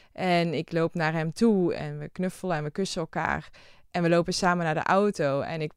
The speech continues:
sta, ik probeer in de auto te stappen, maar ik had zo'n buikpijn van dat. En waardoor ik eigenlijk, ja, tegen de auto aan bleef staan en ik zei tegen Lars van, en ik moest eigenlijk ook wel, ik was ook emotioneel. Ik zei van, "Ik wil dit gewoon echt niet meer."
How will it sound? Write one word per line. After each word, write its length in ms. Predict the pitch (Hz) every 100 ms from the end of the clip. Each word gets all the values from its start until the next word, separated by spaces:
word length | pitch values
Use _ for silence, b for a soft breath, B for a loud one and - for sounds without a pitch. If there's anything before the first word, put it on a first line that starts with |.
| _
sta, 320 | 160 - 156
ik 100 | -
probeer 280 | - 170 170
in 80 | 170
de 60 | -
auto 200 | 190 220
te 60 |
stappen, 260 | - 208 -
maar 80 | 156
ik 40 |
had 140 | 175 -
zo'n 220 | 220 196
buikpijn 560 | 175 196 - 156 139 156
van 180 | 151
dat. 300 | 147 151 - - b b
En 100 | -
waardoor 380 | 160 156 165 175
ik 100 | 165
eigenlijk, 500 | - 185 202 165 - b b b b
ja, 200 | - 156
tegen 220 | - 170 170
de 60 |
auto 260 | - 165 -
aan 200 | 175 175
bleef 180 | 160 156
staan 260 | 170 156
en 80 | 151
ik 120 | 156
zei 280 | - 156 147
tegen 240 | 156 156
Lars 200 | 156 151
van, 140 | - 160
en 140 | 151
ik 140 | - 156
moest 140 | 160
eigenlijk 320 | 160 151 107 -
ook 120 | 151
wel, 100 | 147
ik 60 |
was 140 | 151 156
ook 100 | -
emotioneel. 720 | 147 151 147 175 185 190 185 B B B B
Ik 60 | -
zei 160 | -
van, 80 | 160
"Ik 100 | -
wil 200 | 156 160
dit 160 | 170 147
gewoon 160 | 160 139
echt 260 | - -
niet 100 | -
meer." 400 | 127 - 147 -